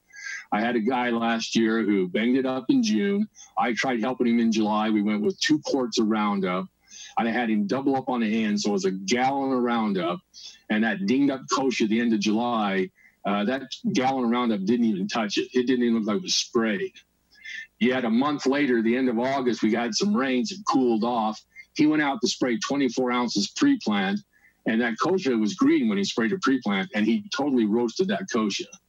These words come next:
because it got moisture, started to regrow, and the twenty-four ounces cleaned it up. So I, I would have swore it was resistant in July and August,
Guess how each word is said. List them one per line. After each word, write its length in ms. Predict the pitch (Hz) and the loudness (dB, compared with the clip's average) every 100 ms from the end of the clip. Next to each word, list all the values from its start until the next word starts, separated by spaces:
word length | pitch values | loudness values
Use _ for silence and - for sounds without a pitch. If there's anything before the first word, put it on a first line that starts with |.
| - - - - | -18 -16 -16 -2
because 300 | - 127 107 | 0 0 0
it 60 | 104 | 0
got 280 | 117 - | 2 2
moisture, 440 | 123 117 110 - 117 | 2 0 0 0 0
started 320 | - 113 117 | 0 -2 2
to 60 | 123 | 2
regrow, 600 | 127 104 104 101 101 95 | 2 2 2 0 0 0
and 80 | |
the 60 | 98 | -2
twenty-four 460 | - 113 107 107 208 | 0 0 0 0 0
ounces 340 | 147 - - | 0 -2 -8
cleaned 280 | - 107 95 | -2 0 2
it 80 | 101 | 0
up. 200 | 98 - | -2 -4
So 320 | - 98 92 - - - - | -2 -2 -4 -8 -18 -10 -2
I, 200 | 131 147 131 | 0 2 0
I 100 | - | 2
would 140 | 151 160 | 2 2
have 80 | |
swore 420 | - - 139 151 294 | 0 0 2 0 0
it 40 | |
was 140 | 170 | 0
resistant 600 | 107 107 123 131 - 127 | 2 2 2 0 0 0
in 80 | 107 | 0
July 320 | 104 113 123 | 2 0 0
and 80 | 117 | 0
August, 500 | 117 123 131 131 - | 0 0 0 -2 -8